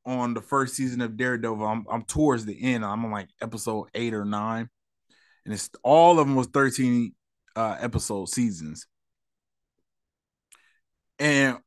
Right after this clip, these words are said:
I'm like, "You know, I'm gonna go back and, you know, I'm gonna watch 'em and do a, a, a report." And so far, man, when I'm watching Daredevil, it's, it's, to me, it's the best thing Marvel has done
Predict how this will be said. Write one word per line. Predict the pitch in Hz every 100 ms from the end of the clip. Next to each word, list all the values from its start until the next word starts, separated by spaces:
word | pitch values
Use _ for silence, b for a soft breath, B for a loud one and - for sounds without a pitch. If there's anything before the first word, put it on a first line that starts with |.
| _ _
I'm | 170
like, | 165 156 156
"You |
know, | 170 160
I'm | 147 165
gonna |
go | 151 143
back | 135 143 143
and, | 131 123 - _ _ _ _ _
you | 131
know, | 131 123 107
I'm | - 131
gonna | 120
watch | 117 123 127 -
'em | 127 123 123 _ _ _ _ _ -
and | 120
do | 127 123
a, | 120 - _ -
a, | 123 120
a | 120
report." | 123 - 202 185 143 143
And | 143
so | - 160
far, | 151 196 180 151 151 _ _ _ _ _ _ _
man, | 151 160 165 160
when | 160
I'm | 170 175
watching | 175 170 165
Daredevil, | 147 165 170 147 135 135 131 -
it's, | 151 156 - _
it's, | 160 - - _ _ _ _ _ _ _ _ -
to | - 160
me, | 190 165 135 - _ _ _ _ _ _ _
it's | - 165
the | 165
best | 127 160 180 -
thing | 175 170 131
Marvel | 147 156 143 135
has | 147 131
done | 101 98 143 127 101